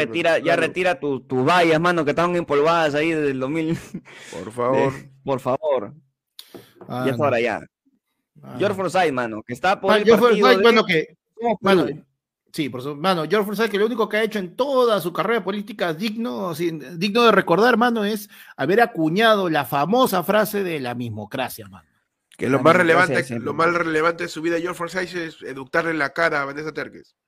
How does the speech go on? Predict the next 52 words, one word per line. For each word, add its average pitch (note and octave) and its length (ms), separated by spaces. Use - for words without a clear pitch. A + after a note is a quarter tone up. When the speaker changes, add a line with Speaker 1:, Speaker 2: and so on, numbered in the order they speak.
Speaker 1:
Claro. A#2 320
La C3+ 120
mismocracia, A2+ 640
pues, - 120
mano. - 160
Speaker 2:
La A2 120
mismocracia, G#2+ 760
mano, A#2 180
este C3+ 140
Speaker 1:
Cada C#3 140
vez D3+ 100
Speaker 2:
mayor D#3 100
Speaker 1:
más D#3 80
frentón, D#3+ 240
Speaker 2:
Forsyth, F3 120
Speaker 1:
dice C#3 120
la B2 100
gente. C#3 420
Speaker 2:
cada D3 240
vez D#3+ 120
más E3 180
frentón, E3+ 720
ya D#3+ 160
está, D#3 240
está, C#3 320
está G3 260
peleándose F#3 420
ahí F#3+ 200
con E3+ 160
su D3+ 140
peinado E3+ 420
así F3+ 260
de, C#3 300
de, C#3 460
de, C#3 220
de C3+ 140
pelucita C#3+ 520
con D#3+ 140
Yuliño, C#3+ 480
¿ah? D3 260
Speaker 1:
Sí. C3+ 360
Speaker 3:
Mm, A#2 200
sí. - 20
Speaker 2:
Está - 180
que D#3 80
Speaker 3:
Va D#3+ 60
Speaker 2:
se D#3 40
Speaker 3:
camino, F3+ 240
Speaker 2:
pelea C#3+ 60
Speaker 3:
va D#3 60
Speaker 2:
ahí, D#3+ 60
Speaker 3:
camino. F3 500